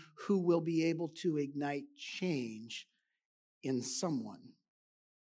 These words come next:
And, and listen, I said it earlier, you gotta be real clear with this. When you see, let 'em know that, listen, the, the faith is not the absence of doubt. It's the courage to risk. And so you step out.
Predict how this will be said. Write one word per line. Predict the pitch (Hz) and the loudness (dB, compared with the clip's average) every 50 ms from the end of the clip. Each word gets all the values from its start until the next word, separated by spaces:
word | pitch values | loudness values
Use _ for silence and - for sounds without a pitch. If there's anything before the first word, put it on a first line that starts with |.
| _ _ _ _ _ _ _ _ _ _ _ _ - | _ _ _ _ _ _ _ _ _ _ _ _ 4
And, | 208 220 - - - | 4 4 4 4 2
and | 208 202 | 4 6
listen, | 233 285 285 - 190 123 - - - - - _ _ - _ _ - - _ | 6 6 6 4 0 0 -2 -8 -18 -20 -20 _ _ -20 _ _ -20 -16 _
I | - 170 | 2 2
said | 165 - 220 202 | 4 6 6 6
it | 202 185 | 8 8
earlier, | 196 214 226 247 254 254 254 | 8 8 10 8 8 8 6
you | 226 196 | 6 8
gotta | 180 196 180 190 | 8 8 6 8
be | 175 190 190 | 6 6 4
real | 185 190 180 | 6 4 2
clear | 180 - 262 277 | 2 4 4 4
with | 262 208 | 4 4
this. | 165 143 - | 2 2 4
When | 165 156 | 4 6
you | 165 175 | 6 6
see, | 175 - - 254 262 254 254 - - - - - | 4 4 6 6 6 6 4 -2 -8 -10 -4 0
let | 262 330 | 2 4
'em | 415 427 403 | 4 6 8
know | 320 277 277 330 277 180 147 | 8 8 8 8 8 8 8
that, | 147 180 175 165 - - - - - - _ _ _ | 8 6 4 4 2 -6 -16 -20 -20 -20 _ _ _
listen, | - - 262 311 - - - - - - | -8 -2 -2 -2 0 0 -2 -4 -2 -2
the, | 165 196 196 - - - | -2 -2 -2 -4 -12 -6
the | 180 175 180 165 170 - 170 - | 2 4 4 4 4 2 -2 -10
faith | - - - - 254 302 349 359 - | -14 -12 4 6 10 10 10 10 8
is | 311 202 254 | 4 2 4
not | 240 247 254 247 | 4 2 2 2
the | 233 202 - | -2 -6 -2
absence | - 196 220 240 220 - - 220 175 - - | 0 2 2 2 0 0 0 -2 -2 -2 -2
of | 147 123 | -8 -6
doubt. | 131 143 107 98 - - _ - _ _ _ _ _ _ _ _ _ _ _ _ _ _ _ _ | -6 -6 -6 -6 -12 -14 _ -20 _ _ _ _ _ _ _ _ _ _ _ _ _ _ _ _
It's | - 240 - - | 0 0 0 0
the | - - | -4 -4
courage | - - - - 294 330 285 175 135 - - | -4 -4 -4 0 2 4 4 2 2 0 -2
to | - 196 | -2 -2
risk. | 196 285 320 151 - - - - - - - - _ _ _ _ _ _ _ _ _ _ _ _ _ _ _ _ _ 240 233 233 226 _ 220 214 220 _ - _ - _ _ _ _ _ _ _ _ _ _ _ _ _ | 0 0 -2 -2 -4 -8 -10 -12 -14 -18 -20 -20 _ _ _ _ _ _ _ _ _ _ _ _ _ _ _ _ _ _ _ _ _ _ _ _ _ _ -20 _ -20 _ _ _ _ _ _ _ _ _ _ _ _ _
And | 180 180 | -2 0
so | - - 247 | 6 8 8
you | 233 214 226 | 8 10 8
step | 202 - - 262 233 240 | 6 8 8 6 8 8
out. | 277 262 320 330 240 - - - | 8 8 8 8 6 4 0 -8